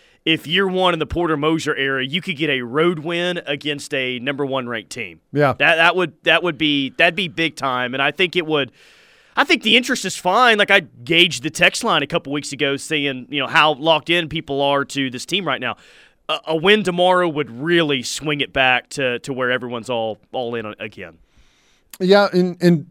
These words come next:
Speaker 2: basketball's kind of interesting because it's also tournament driven. Um, you know, if, if you beat the number one team in the country on the road and,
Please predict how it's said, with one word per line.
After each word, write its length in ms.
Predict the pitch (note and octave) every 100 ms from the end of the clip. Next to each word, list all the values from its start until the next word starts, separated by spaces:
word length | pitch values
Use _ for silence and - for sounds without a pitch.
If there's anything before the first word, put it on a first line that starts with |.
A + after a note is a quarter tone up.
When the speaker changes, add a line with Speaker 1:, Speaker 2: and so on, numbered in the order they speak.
| _
Speaker 2:
basketball's 580 | - A3 A3 G#3 G3 D#3
kind 220 | F#3 E3
of 80 | C3+
interesting 760 | D#3+ - C#3 - C#3 C3+ B2+ -
because 360 | C#3 D3 D#3 B2
it's 160 | A2+
also 420 | E3+ D#3 D3+ D#3+ C#3
tournament 500 | - D#3 C#3+ B2+ A#2
driven. 600 | C3 C#3+ B2 A#2+ G#2+ - _ _ _ _ _ _ _
Um, 580 | C3 B2 B2 A#2 G#2+ - _ _ _ _ _ C#3
you 100 | C#3
know, 280 | C#3+ D3
if, 220 | D3 C3+ -
if 180 | C#3+ C#3
you 80 | C#3
beat 220 | E3 D#3+
the 80 | E3
number 260 | E3 E3
one 180 | D#3+ D#3
team 220 | E3 E3
in 60 | D3+
the 80 | C#3
country 420 | E3 D#3+ D#3 D3+
on 160 | D3
the 80 | C3
road 640 | A#2+ D#3 F#3 F#3+ F#3+ E3+ - _ _ _ _ _ _ C#3
and, 640 | C#3 C#3 C3+ C3 A#2+ A2